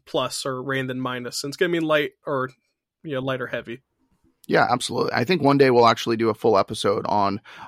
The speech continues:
Speaker 2: uh, just reading metars and tafs because it's really interesting and there's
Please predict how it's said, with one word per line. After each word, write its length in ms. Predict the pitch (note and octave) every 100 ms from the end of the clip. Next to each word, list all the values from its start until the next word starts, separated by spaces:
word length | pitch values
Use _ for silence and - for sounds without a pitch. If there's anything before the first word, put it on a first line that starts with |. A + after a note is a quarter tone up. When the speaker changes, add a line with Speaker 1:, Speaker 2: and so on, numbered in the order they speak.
| -
Speaker 2:
uh, 100 | G#2+
just 240 | A#2 -
reading 240 | C#3 B2+
metars 340 | A2 A#2 A2+ G#2+
and 120 | G2+
tafs 360 | - A#2 F2 -
because 480 | G2 G#2 G2 G2+ -
it's 120 | -
really 220 | C3+ D3+
interesting 580 | B2 - B2 B2 B2 C3
and 160 | - -
there's 160 | A#2